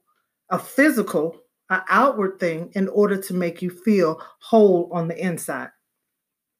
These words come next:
And that's not God's best. That means there's a hole, like a round hole on the inside of you that needs to be filled. There's some love missing there that you are trying to fill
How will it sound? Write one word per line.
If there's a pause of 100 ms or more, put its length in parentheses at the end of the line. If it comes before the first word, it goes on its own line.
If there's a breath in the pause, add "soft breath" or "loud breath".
(320)
And
that's
not
God's
best. (280)
That
means
there's
a
hole, (600 soft breath)
like
a
round
hole
on
the
inside
of
you
that
needs (520)
to
be
filled. (1040)
There's
some
love
missing
there
that
you
are
trying
to
fill